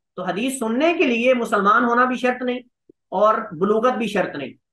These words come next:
लेकिन हदीस को बयान करते हुए मुसलमान होना और बालिग होना ये शर्त है। ये बात ज़हन में रहे आपके। तो ये आदिल होने से मुराद है। आपने सुन तो रखा होगा रावी आदिल हो, थिका, लेकिन ये, लेकिन अगर दोनों साफ हों दब्त और अदालत के,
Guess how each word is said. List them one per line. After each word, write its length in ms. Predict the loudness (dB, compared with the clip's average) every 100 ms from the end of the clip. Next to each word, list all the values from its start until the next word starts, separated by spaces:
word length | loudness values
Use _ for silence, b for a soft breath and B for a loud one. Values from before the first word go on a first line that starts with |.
| -4
लेकिन 200 | -2 -2
हदीस 380 | -2 -2 -2 -4
को 120 | 0
बयान 440 | 2 2 2 2 2
करते 260 | 0 0
हुए 260 | 0 2 0
मुसलमान 580 | -2 -4 -2 2 2 2
होना 240 | 0 2
और 300 | 2 2 -2
बालिग 340 | 2 0 0 -4
होना 200 | -2 -2
ये 160 | -2
शर्त 280 | -2 -6 -8
है। 60 | -20 _ _ _ _ -6
ये 100 | 0
बात 200 | 2 2
ज़हन 200 | 0 -2
में 80 | -2
रहे 100 | -2
आपके। 300 | -6 -10 -20 _ _ _ _
तो 100 | -2
ये 200 | 0 0
आदिल 340 | 2 2 4 4
होने 180 | 4 2
से 100 | 0
मुराद 280 | -2 -2 -2
है। 60 |
आपने 200 | -4 -2
सुन 160 | -4 0
तो 80 | 2
रखा 240 | 2 2
होगा 200 | 2 4
रावी 280 | 4 2 2
आदिल 260 | 2 2 2
हो, 80 |
थिका, 460 | 0 -4 -4 -4 -10 _ _ -4
लेकिन 340 | -4 -2 -4 -4 -8 -12
ये, 360 | -2 0 0 -2
लेकिन 220 | -4 -2
अगर 200 | 0 0
दोनों 380 | 0 0 2 2
साफ 340 | 4 2 2 0
हों 180 | -2
दब्त 280 | 0 -2 0
और 120 | 2
अदालत 380 | 2 2 0 -2
के, 100 | -6